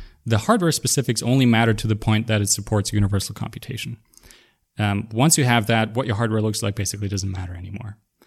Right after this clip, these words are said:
The only thing that can constrain the functionality is the, as you said, the processing power and the memory capacity.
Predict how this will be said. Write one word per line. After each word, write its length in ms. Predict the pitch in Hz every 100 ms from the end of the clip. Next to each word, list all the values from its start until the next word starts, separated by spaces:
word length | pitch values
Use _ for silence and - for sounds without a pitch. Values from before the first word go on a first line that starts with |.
| _ _ -
The 100 | 110
only 180 | 110 123
thing 220 | 123 113
that 140 | 107
can 120 | - 104
constrain 560 | 107 - 113 104 104
the 60 | 101
functionality 640 | - 101 - 101 98 98
is 160 | 95 -
the, 180 | 101 98
as 160 | 101 98
you 60 | 95
said, 240 | - 92
the 180 | 101 98 -
processing 380 | - 107 - 104
power 260 | 101 98 98
and 120 | 92
the 40 |
memory 260 | 92 98 98
capacity. 500 | 95 - 104 - 104